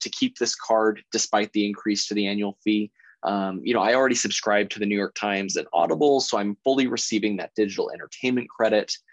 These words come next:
Um, and again, like I talked about, I've already made use of the Clear Credit and Global Entry memberships. And so, uh, receiving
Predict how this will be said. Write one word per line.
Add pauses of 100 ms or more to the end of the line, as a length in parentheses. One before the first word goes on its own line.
(260)
Um,
and
again,
like
I
talked
about,
I've
already
made
use
of
the
Clear
Credit
and (140)
Global
Entry
memberships.
And
so, (280)
uh, (220)
receiving